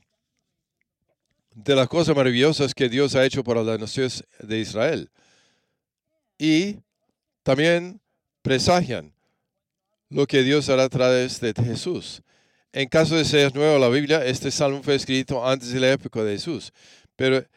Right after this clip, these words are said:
este sa-, salmo presagia de lo que va a venir cuando viene Jesús. Entonces, estos versículos están hablando de lo que Dios hizo para Israel,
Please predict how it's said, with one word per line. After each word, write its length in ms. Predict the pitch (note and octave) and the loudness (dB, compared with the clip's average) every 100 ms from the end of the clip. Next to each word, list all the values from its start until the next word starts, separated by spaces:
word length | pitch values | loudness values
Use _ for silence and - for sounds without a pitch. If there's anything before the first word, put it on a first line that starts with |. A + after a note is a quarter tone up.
| _ | _
este 440 | - D3+ D3 - D3 | -8 -2 -2 0 -4
sa-, 360 | - C#3+ B2 | 0 2 2
salmo 400 | A#2+ D3+ C3+ B2 | 0 0 2 0
presagia 760 | B2 B2+ A#2+ - E3 D3+ B2 A#2 - - _ | -2 -2 -2 2 2 2 -2 -4 -6 -20 _
de 160 | C3 | -2
lo 100 | C3 | 0
que 140 | B2+ C3 | 2 4
va 100 | C#3+ | 4
a 60 | |
venir 260 | D3 D3 D#3+ | 4 0 -2
cuando 500 | - B2+ A#2+ A#2 A2 _ _ _ | -4 -6 -2 -4 -6 _ _ _
viene 320 | F#2+ B2+ C3+ | -6 -4 -2
Jesús. 500 | B2+ A2+ D3+ F2+ - - _ _ _ _ _ _ _ _ _ _ _ _ _ _ _ _ _ _ _ _ | -4 -4 -6 -10 -14 -18 _ _ _ _ _ _ _ _ _ _ _ _ _ _ _ _ _ _ _ _
Entonces, 560 | A#2 A#2 D#3 C#3+ D#3 D#3+ _ _ _ _ _ _ _ | -10 -2 -2 2 0 0 _ _ _ _ _ _ _
estos 320 | - D3+ E3 | -6 -2 0
versículos 420 | D3 C#3 E3 C3 | 0 2 2 2
están 260 | B2 D3+ D3+ | 0 0 2
hablando 260 | C#3+ D#3 | 2 2
de 100 | D3 | 0
lo 120 | C3 B2+ | 0 2
que 160 | C3 | 0
Dios 260 | C3 D3 C3 | 0 -2 -2
hizo 300 | D3 C#3 C3+ | -6 -6 -4
para 240 | B2+ A#2+ | -2 0
Israel, 560 | A#2 G#2+ G#2+ G2 F#2 | 0 -2 -4 -4 -6